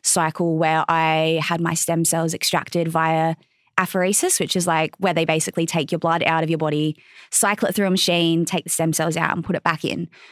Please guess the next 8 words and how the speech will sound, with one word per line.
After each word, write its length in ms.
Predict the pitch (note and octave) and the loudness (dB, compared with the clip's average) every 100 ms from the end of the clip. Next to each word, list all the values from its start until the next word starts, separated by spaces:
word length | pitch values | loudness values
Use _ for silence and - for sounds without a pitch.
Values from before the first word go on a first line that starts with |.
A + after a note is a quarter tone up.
| - - | -18 -4
So 420 | - G3 F3+ F3+ _ - _ F#3+ | 0 2 2 -2 _ -20 _ 0
I 100 | G#3 | 2
had 160 | A#3+ | 2
my 260 | G#3 F3+ F#3 | 2 2 2
cells 380 | F3+ F#3 F3+ F3 | 2 2 0 0
collected, 640 | F#3 E3 - - A3 A3+ - - - - | 0 -2 -2 -4 -2 -4 -6 -18 -18 -2
and 260 | G#3 G3+ F#3 | 2 2 2
then 720 | F#3+ F#3 F3+ F#3 F#3 F#3 | 2 2 2 2 2 0